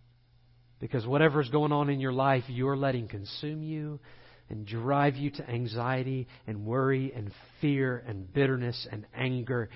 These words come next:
and frustration and whatever else. But the gospel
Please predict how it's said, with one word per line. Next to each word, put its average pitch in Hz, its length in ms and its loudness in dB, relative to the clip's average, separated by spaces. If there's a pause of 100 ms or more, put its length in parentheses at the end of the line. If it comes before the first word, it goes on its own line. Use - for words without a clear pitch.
(120)
and 101 100 -4 (100)
frustration 120 760 -4
and 107 200 -4
whatever 117 440 0
else. 104 440 -8 (280)
But 123 100 -6
the 107 80 -8
gospel 113 640 -6